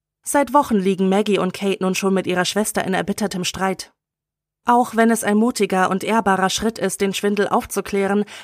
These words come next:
haben Maggie und Kate keine langfristigen Pläne geschmiedet, wie sie ihren Lebensunterhalt verdienen wollen.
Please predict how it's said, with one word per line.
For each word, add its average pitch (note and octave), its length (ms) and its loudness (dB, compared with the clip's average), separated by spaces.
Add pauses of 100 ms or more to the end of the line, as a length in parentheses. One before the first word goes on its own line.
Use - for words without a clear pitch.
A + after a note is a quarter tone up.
haben A#3+ 320 4
Maggie A#3 360 2
und A3+ 160 0
Kate A3 280 -2
keine A#3 220 0
langfristigen A3+ 640 0
Pläne A3+ 320 2
geschmiedet, F3+ 600 -2
wie F3+ 160 -2
sie E3 140 -4
ihren F3+ 200 0
Lebensunterhalt F#3+ 680 0
verdienen F#3+ 380 -2
wollen. F#3+ 320 0